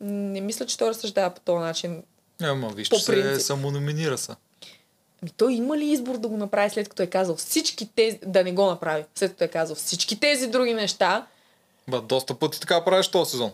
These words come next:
Speaker 2: Казва едно нещо, как тук ще ми круят в чакала, как така иска да ме гони резервите, бам, Гайтанов.
Speaker 1: Чак толкова генерално
Speaker 2: После,
Speaker 1: не.
Speaker 2: как ще
Speaker 1: Бам
Speaker 2: гона
Speaker 1: Гайтанов
Speaker 2: малки
Speaker 1: беше
Speaker 2: момиченца, бам, Фейгин.
Speaker 1: Бам Гайтанов беше,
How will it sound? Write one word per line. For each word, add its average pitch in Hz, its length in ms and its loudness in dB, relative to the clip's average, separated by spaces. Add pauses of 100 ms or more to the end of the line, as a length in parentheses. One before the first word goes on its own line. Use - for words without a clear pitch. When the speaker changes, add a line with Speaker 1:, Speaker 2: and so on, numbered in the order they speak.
Speaker 2:
Казва 139 320 2
едно 131 220 2
нещо, 127 360 0
как 123 220 -2
тук 135 180 -6
ще 127 140 0
ми 120 260 -2
круят 123 360 0
в 113 220 -4 (400)
чакала, 123 440 2
как - 240 -2 (160)
така 120 220 -2
иска 120 180 -4
да 123 80 -4
ме 117 120 0
гони 117 260 0
резервите, 131 500 2
бам, 147 300 0 (180)
Гайтанов. 120 400 0 (420)
Speaker 1:
Чак 226 280 0
толкова 233 300 2
генерално 190 440 2
Speaker 2:
После, 165 440 4
Speaker 1:
не. 147 60 0
Speaker 2:
как 185 220 2
ще 247 80 4
Speaker 1:
Бам - 80 0
Speaker 2:
гона 170 120 6
Speaker 1:
Гайтанов 165 240 4
Speaker 2:
малки 160 120 0
Speaker 1:
беше 151 80 2 (200)
Speaker 2:
момиченца, 185 380 4 (200)
бам, 160 280 2
Фейгин. 131 360 0 (180)
Speaker 1:
Бам 220 380 0
Гайтанов 226 540 2
беше, 226 600 4